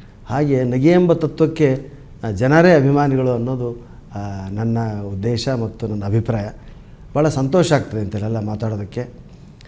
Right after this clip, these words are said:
ನೀವು ಏನು ಕೇಳ್ತೀರೋ ಅದಕ್ಕೆ ಉತ್ತರ ಹೇಳ್ತೀನಿ ನಾನು. ಆ, ಬಹುಶಃ ಇಂಥದ್ದೊಂದು ಪ್ರಯತ್ನ ಮಾಡೋದ್ರಿಂದ, ಆ, ನಮ್ಮಂಥ ಹಳಬರು ಜೊತೆಗೆ ಹೊಸಬ್ರನ್ನೂ ಕೂಡ, ಆ, ನೀವು ಬೆಳಕಿಗೆ ತರೋದಕ್ಕೆ ಸಾಧ್ಯ. ನಾನು ಕೂಡ, ಆ, ಚಂದನ ಧಾರಾವಾಹಿಯಿಂದನೇ ಮೊದಲು ಬಂದೆ. ಗುಲ್ಬರ್ಗಾದಲ್ಲಿ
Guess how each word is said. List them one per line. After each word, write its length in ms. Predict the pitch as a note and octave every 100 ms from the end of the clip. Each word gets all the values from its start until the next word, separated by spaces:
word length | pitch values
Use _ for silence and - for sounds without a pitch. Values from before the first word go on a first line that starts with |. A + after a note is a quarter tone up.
| - - -
ನೀವು 200 | A#2+ B2
ಏನು 200 | C3 D#3+
ಕೇಳ್ತೀರೋ 400 | D#3+ D3+ D3+ D#3
ಅದಕ್ಕೆ 220 | D3+ C3+ A#2
ಉತ್ತರ 160 | C#3
ಹೇಳ್ತೀನಿ 380 | C3 C#3 C3 A#2
ನಾನು. 240 | G2 G2
ಆ, 1200 | C3 - - - - - - - - - B2 B2 A#2+
ಬಹುಶಃ 340 | A#2+ C#3 E3
ಇಂಥದ್ದೊಂದು 400 | D3+ D3 D3+ C#3+
ಪ್ರಯತ್ನ 360 | C#3 E3+ E3+ D#3
ಮಾಡೋದ್ರಿಂದ, 500 | D#3 D#3 D#3 D#3 D3 C3+ - - - - -
ಆ, 220 | A#2 A#2+ B2
ನಮ್ಮಂಥ 400 | C3 D3 C#3+ D3 C#3+ B2 - - -
ಹಳಬರು 640 | - D3+ E3 E3+ F3+ - -
ಜೊತೆಗೆ 340 | B2 D3+ D3+
ಹೊಸಬ್ರನ್ನೂ 500 | C3 C3+ - F#3 F#3
ಕೂಡ, 200 | F3+ E3
ಆ, 600 | D#3 A#2+ - - - - A2+
ನೀವು 160 | A2+
ಬೆಳಕಿಗೆ 340 | A2+ B2 C3 A2
ತರೋದಕ್ಕೆ 360 | A#2 A2+ A#2
ಸಾಧ್ಯ. 240 | G2+ D#2+ - - - - -
ನಾನು 240 | B2+ E3 E3
ಕೂಡ, 200 | E3 D#3+
ಆ, 640 | C#3+ A#2 - - - A2+
ಚಂದನ 540 | G2+ D3+ F3+ F3 E3 C#3
ಧಾರಾವಾಹಿಯಿಂದನೇ 600 | C#3+ C#3+ C3+ C3 C#3+ D3
ಮೊದಲು 300 | B2+ A#2+ A#2
ಬಂದೆ. 220 | A2 G#2+ A#2
ಗುಲ್ಬರ್ಗಾದಲ್ಲಿ 760 | C3 C#3 C3+ C3+ C3 B2+ A#2+